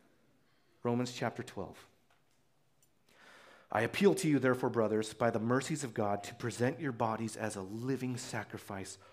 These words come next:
holy and acceptable to God, which is your spiritual worship." Okay? Get that. It says, "I appeal to you, therefore, by the mercies of God." Meaning,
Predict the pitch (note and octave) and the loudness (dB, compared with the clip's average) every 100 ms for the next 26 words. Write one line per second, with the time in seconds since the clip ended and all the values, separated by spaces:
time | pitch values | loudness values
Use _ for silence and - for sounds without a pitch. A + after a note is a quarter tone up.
0 | - - C#3 C3 C3+ B2 A#2 - A2+ A2+ | -20 -8 -4 -2 -2 -4 -4 -2 -2 -2
1 | C3 A#2+ A2+ G2+ F#2+ G2+ A2 G2+ F#2+ - | -6 -6 -4 -4 -4 -6 -8 -8 -10 -8
2 | A#2+ G#2 G#2 - G#2 A2 G2+ - F2+ - | -6 -6 -6 -8 -8 -4 -4 -6 -10 -16
3 | - - G#2+ B2+ - _ C3+ C3 F2 - | -20 -8 -8 -8 -18 _ -2 0 -4 -8
4 | - - B2+ C3 G#2+ A#2+ A#2 F3+ G3+ F#3 | -18 -12 0 2 2 0 2 2 0 0
5 | D3+ D#3 D#3 C#3 A#2+ A2+ A2 C3 C#3+ D#3 | 2 2 2 4 4 4 2 2 2 0
6 | C3 A2+ B2 G2+ F2+ D3+ C#3 F2+ | -6 -2 0 2 2 2 2 -2